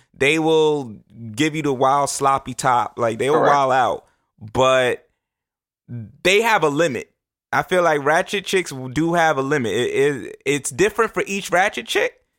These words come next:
Speaker 1: but ratchet chicks won't do certain things because they, "Uh-uh, nigga, you not about to have me." Like, earthy chicks is not giving you all that. Earthy chicks will, the, it's, it's a part of the zen.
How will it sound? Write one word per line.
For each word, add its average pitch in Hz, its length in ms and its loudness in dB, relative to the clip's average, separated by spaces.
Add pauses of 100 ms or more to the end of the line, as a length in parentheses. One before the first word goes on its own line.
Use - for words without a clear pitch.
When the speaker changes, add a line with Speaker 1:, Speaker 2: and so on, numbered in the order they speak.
(360)
Speaker 1:
but 143 160 2
ratchet 196 400 0
chicks 196 320 -2
won't 151 500 0
do 175 180 0
certain 151 360 0
things 143 380 -2
because 135 380 -2
they, 147 80 0
"Uh-uh, 233 400 2
nigga, 202 320 0
you 220 120 -4
not 277 220 2
about 214 280 2
to 196 80 2
have 196 300 2
me." 196 360 -2 (240)
Like, 143 360 2
earthy 202 260 0
chicks 196 280 -2
is 151 100 -8
not 160 180 2
giving 156 200 -2
you 123 140 -2
all - 140 -2
that. - 220 -10 (440)
Earthy 175 240 0
chicks 185 400 -2
will, 147 720 0
the, 139 220 0 (100)
it's, 165 240 -2
it's 160 200 -4
a 135 80 0
part 175 280 0
of 143 80 -2
the 135 120 2
zen. 123 460 0